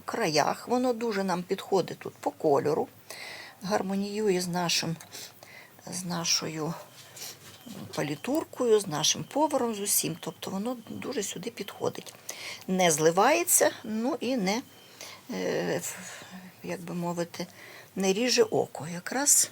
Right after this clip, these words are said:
що треба, таке вінтажне в нас мережево. Ось. Приклеюємо його по кругу. Я тут намащую клей, Єгорчик підклеює все. <clears throat>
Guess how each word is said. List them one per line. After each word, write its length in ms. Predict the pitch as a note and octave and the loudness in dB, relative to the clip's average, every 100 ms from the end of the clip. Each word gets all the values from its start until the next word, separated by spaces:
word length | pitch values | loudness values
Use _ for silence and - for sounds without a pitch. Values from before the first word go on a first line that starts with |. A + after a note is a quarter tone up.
| - - - - - - - - | -6 -20 -20 -20 -20 -20 -20 -6
що 200 | - - | -2 -2
треба, 380 | - A#3 C#4+ B3+ | 2 4 4 2
таке 420 | - G3 - B3 | -4 -8 0 2
вінтажне 640 | A#3 G3 - F#3+ A#3 A3 G3+ | 2 -2 0 2 2 -2 -4
в 60 | |
нас 440 | D3 E3+ G3+ - - | -2 0 4 2 2
мережево. 600 | F#3 F#3 - - - - - - - - - - - | -4 -2 -4 -4 -6 -8 -16 -16 -14 -12 -14 -12 -6
Ось. 380 | C3+ - - - - - - - - - - - | -2 2 2 0 -14 -20 -20 -20 -20 -20 -20 -12
Приклеюємо 640 | G3 F#3+ G#3 C#4 C4 G3+ | -10 -8 -4 -2 -2 -2
його 300 | F3 E3 A3+ | -4 -2 -2
по 340 | - - F#3+ B3+ - - - - | -4 -4 -4 -4 -10 -20 -20 -12
кругу. 480 | - C3 C3 F#3 F3+ - - - - - G3 | -8 -6 -6 -8 -16 -20 -20 -20 -20 -20 -12
Я 180 | F#3+ | -8
тут 300 | D3 - - | -8 -10 -12
намащую 600 | C#3 D#3+ B2+ - - C3+ - | -8 -6 -4 -4 -4 -6 -8
клей, 440 | - A3+ F4 - - - - - - - | -4 -2 -2 -6 -20 -20 -20 -20 -20 -16
Єгорчик 500 | F3 D#3+ D#3+ - - | -12 -8 -4 -4 -6
підклеює 760 | - - - - B3+ D4 D4 D4 | -10 -10 -6 -2 -2 0 -2 -4
все. 260 | - - C#4 - - - - - - - - - D#3+ | -4 -4 -6 -8 -20 -20 -18 -16 -18 -20 -20 -14 -4
<clears throat> 240 | D#3 | -2